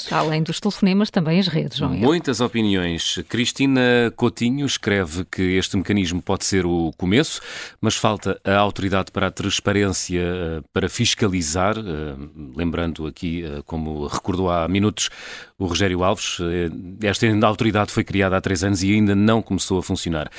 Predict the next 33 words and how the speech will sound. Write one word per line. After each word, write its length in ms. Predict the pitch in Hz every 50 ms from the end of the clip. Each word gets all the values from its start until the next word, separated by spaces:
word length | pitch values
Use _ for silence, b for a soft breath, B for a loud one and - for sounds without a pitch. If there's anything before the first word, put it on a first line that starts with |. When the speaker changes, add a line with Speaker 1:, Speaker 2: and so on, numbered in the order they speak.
| B B B B B B
Speaker 2:
Manuel 360 | - 131 131 139 139 135 127
Filipe 360 | - - 123 127 - - 127
Gomes 280 | 107 110 120 117 113 104
escreve, 400 | - - - 110 110 95 80 101
mecanismo, 520 | 120 - - 117 110 120 143 123 117 107
mais 340 | 98 107 123 135 127 101 104
um 280 | 120 120 117 110 110 107
malabarismo 640 | 117 120 127 123 107 110 113 127 135 - 120 107
criado 340 | - 107 101 104 107 101 98
apenas 440 | 98 - 107 101 104 104 101 - -
para 260 | - - 101 95 98
desviar 460 | 87 85 87 82 92 95 104 104 101
as 160 | 101 90 - 104
atenções 640 | 95 - 117 117 107 - - 127 131 135 131 - - B B B B B B B
dos 260 | B 98 110 117 98 90
reais 380 | - 87 92 98 104 101 -
problemas 600 | - - 90 85 85 95 98 90 95 92 80 76
do 220 | 78 80 95 90 82
país. 460 | - - 92 85 78 76 71 - - B B B B B B 90
Luís 420 | 104 110 117 110 98 - - -
Gomes 460 | 101 82 - 107 107 101 98 - - -
escreve 440 | - - - - 101 101 92 - - -
que, 320 | - - 104 98 98 101 -
eh, 140 | 90 90 87
estamos 300 | 82 - - 107 95 -
perante 260 | - 101 104 98 -
uma 140 | 101 104 101
manobra 480 | 95 101 101 101 98 98 85 95 98 85
de 100 | 98 104
diversão 560 | 87 95 80 90 92 - - - 95 90 90
de 160 | 78 90 92
António 340 | 90 90 - 95 92 90 85
Costa, 420 | - - 120 131 - - 135 117